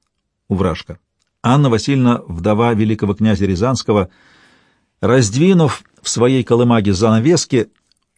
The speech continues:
увидела, как на ладони, такой родной, с раннего детства знакомый Кремль, перекрестилась и заплакала.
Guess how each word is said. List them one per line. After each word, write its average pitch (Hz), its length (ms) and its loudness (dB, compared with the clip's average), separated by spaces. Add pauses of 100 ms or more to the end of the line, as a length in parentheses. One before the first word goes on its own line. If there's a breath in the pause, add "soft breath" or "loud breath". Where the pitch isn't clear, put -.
увидела, 143 460 0
как 160 300 -4
на 147 120 0
ладони, 101 400 0
такой 131 300 -4
родной, 143 600 -2 (360)
с - 140 -10
раннего 120 380 2
детства 107 360 -2
знакомый 107 440 0
Кремль, 117 520 -2 (760)
перекрестилась 143 1000 -2 (680)
и 151 100 4
заплакала. 87 680 -2